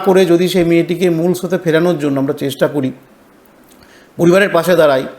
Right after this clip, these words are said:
সমালোচনা না করে, তাহলে মনে হয় মেয়েটি আবার ফিরে এসে সে জীবনে সফল হতে পারে।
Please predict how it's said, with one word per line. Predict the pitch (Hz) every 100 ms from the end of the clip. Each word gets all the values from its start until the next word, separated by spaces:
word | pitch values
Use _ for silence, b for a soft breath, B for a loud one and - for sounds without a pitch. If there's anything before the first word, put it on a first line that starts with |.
| - -
সমালোচনা | 156 160 156 156 147
না | 143 127
করে, | 127 113 - B B B B
তাহলে | - 175 185
মনে | 190 185
হয় |
মেয়েটি | 175 175 185
আবার | 170 175 175
ফিরে | 170 165
এসে | 165 180 165
সে | - 160
জীবনে | 147 170
সফল | 156 143 143 127
হতে | 110
পারে। | 98 90